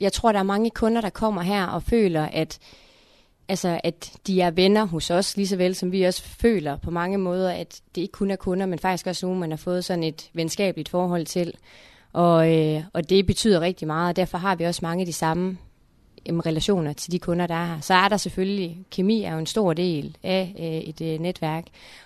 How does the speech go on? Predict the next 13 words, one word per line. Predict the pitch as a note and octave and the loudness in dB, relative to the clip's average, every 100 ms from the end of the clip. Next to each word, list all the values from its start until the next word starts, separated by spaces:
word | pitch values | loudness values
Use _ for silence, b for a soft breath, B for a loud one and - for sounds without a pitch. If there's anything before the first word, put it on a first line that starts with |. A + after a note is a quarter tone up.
| b | b
og | E3+ D#3+ D#3+ | -2 -2 0
der, | F3+ F3+ E3 | 2 2 2
øh, | D#3 D#3 D#3+ | -2 -6 -4
rammer | F3 F#3+ | -4 -2
vi | F#3 D#3+ | -2 -4
forskelligt, | - E3 G#3+ G3+ D#3 D3+ _ | -4 -2 0 -2 -4 -10 _
og | - D#3+ | -10 -6
det, | F#3 F#3 F3 D#3+ D#3+ | -2 -2 -2 -4 -6
øh, | E3 - - - _ _ _ | -10 -16 -20 -20 _ _ _
det | F#3 F#3+ | -4 -2
er | |
rigtig | F3+ - D3+ | -4 -6 -10
fint. | F3 D#3+ D#3 | -8 -6 -8